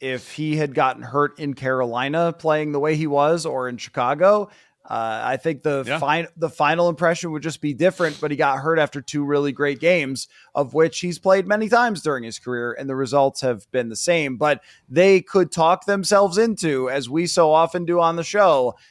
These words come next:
Speaker 1: they could talk themselves into, "Well, our defense is fixed now. And our defense is good now.
Speaker 2: <laughs>
Speaker 1: And,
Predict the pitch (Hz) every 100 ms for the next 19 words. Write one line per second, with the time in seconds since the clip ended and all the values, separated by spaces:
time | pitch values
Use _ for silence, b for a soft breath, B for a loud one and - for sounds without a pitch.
0 | _ 143 151 175 175 165 160 175 - 170
1 | 151 160 143 123 135 127 _ _ - 123
2 | 117 190 196 139 110 - 202 202 - 101
3 | 73 - _ _ _ 131 131 147 220 160
4 | - 113 185 220 135 117 98 - 165 _
5 | - 139 156 170 147 135